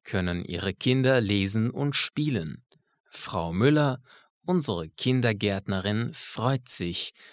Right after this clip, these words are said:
wenn Sie mit Ihren Kindern kommen. Von dreizehn bis fünfzehn Uhr gibt es im Restaurantwagen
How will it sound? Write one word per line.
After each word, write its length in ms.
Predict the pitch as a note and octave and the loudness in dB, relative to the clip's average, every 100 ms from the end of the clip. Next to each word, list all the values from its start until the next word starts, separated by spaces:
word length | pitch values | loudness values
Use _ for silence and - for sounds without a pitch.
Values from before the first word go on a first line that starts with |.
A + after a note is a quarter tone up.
| - - | -20 -2
wenn 340 | G#2+ G#2+ G#2+ | 2 2 4
Sie 360 | G2+ A2 D#3 F3 | 2 2 0 -2
mit 280 | F2 - | -6 -8
Ihren 460 | - C3 B2+ C3+ B2 | -4 -2 0 -2 -4
Kindern 480 | - G2 F2+ F#2 B2 | -4 -2 -2 -2 -4
kommen. 480 | - D#3 G2+ D2 - _ _ _ _ _ - | -2 0 0 -4 -14 _ _ _ _ _ -20
Von 400 | - - F2+ E2+ | -16 -6 -4 -4
dreizehn 760 | D#2+ G2+ D#3 - - F#2+ F2 D#2+ | 0 0 0 0 0 0 -2 -4
bis 340 | E2+ - - - | -2 0 0 -2
fünfzehn 580 | - F#3 - - C3 | -4 -4 0 0 0
Uhr 340 | A2 G#2+ G2 G2 - - _ - | -2 0 0 0 -8 -20 _ -8
gibt 360 | B2 F3 - - | -4 -4 -4 -2
es 320 | C3+ B2 - | 0 2 2
im 220 | F#2+ F2 | 0 -4
Restaurantwagen 1120 | E2+ F2 - F#2+ A2 B2 A2 G2+ G2+ G#2 G#2+ | -2 -2 -2 -2 0 0 0 0 0 0 -2